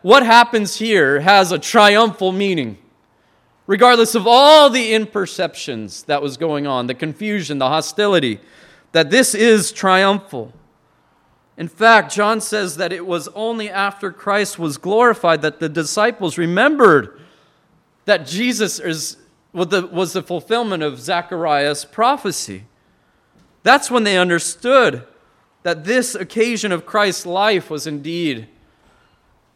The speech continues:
triumphal. Jesus' glorification corresponds in John's gospel to his hour and to his being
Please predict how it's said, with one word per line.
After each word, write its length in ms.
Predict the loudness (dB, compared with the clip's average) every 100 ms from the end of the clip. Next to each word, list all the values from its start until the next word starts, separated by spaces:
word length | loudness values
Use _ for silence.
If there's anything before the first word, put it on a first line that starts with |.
| _ _
triumphal. 640 | -16 -10 -8 -8 -12 -20 -20 _ _ _ _ _ _ _ _ _ _ _ _ _ _
Jesus' 480 | -12 -10 -12 -14 -12
glorification 1120 | -6 -4 -4 -8 -10 -10 -10 -10 -14 -14 -16
corresponds 760 | -14 -8 -8 -8 -8 -6 -6 -8
in 100 | -14
John's 360 | -8 -8 -8 -6
gospel 680 | -4 -4 -6 -10 -8 -8 _ _ _ _ _
to 220 | -8 -8
his 280 | -6 -6 -4
hour 600 | 0 2 2 2 -2 -4 -12 _ _ -12
and 160 | -12
to 160 | -6 -8
his 260 | -6 -8 -10
being 640 | -8 -4 -2 -4 -6 -10